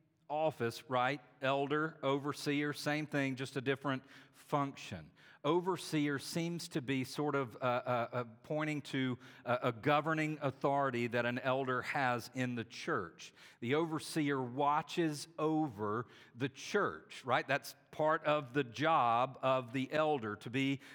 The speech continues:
an overseer, making sure,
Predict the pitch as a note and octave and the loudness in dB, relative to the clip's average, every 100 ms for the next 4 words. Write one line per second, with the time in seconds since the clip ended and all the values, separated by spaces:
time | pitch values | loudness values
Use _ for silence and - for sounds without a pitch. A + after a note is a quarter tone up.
0 | - C3+ C#3 D3+ D#3+ C3 B2 - A2+ F#2 | -2 -2 0 0 0 -2 -4 -4 -4 -4
1 | - - - B2+ D3+ E3 G3+ F#3+ F3+ - | -10 -18 -8 -2 0 0 -2 -4 -4 0
2 | G#3+ D3+ A2 D#3 | 2 2 2 -2